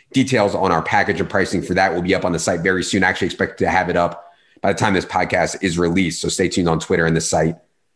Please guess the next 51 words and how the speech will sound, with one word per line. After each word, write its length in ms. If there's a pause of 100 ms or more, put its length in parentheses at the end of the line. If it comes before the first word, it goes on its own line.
(240)
for 140
that. 440 (260)
All 100
right, 140 (500)
let's 160
get 120
into 280
it, 160 (160)
Leone. 320
We're 80
gonna 140
divide 320
this 160
into 200
four 920
kind 240
of 260
broader 420
topics 540
here. 160
The 80
first 460 (300)
point 340
to 80
make 440 (140)
should 220
be 80
the 80
most 180
obvious 540
one, 140
I 60
think, 180
to 60
most 240
people. 420 (160)
In 180
managed 420
leagues, 540 (260)
we 100
have 120
access 360
to 80
waivers. 440
And 100
if 60
you're 100
listening 240
to 60
this 160
podcast, 720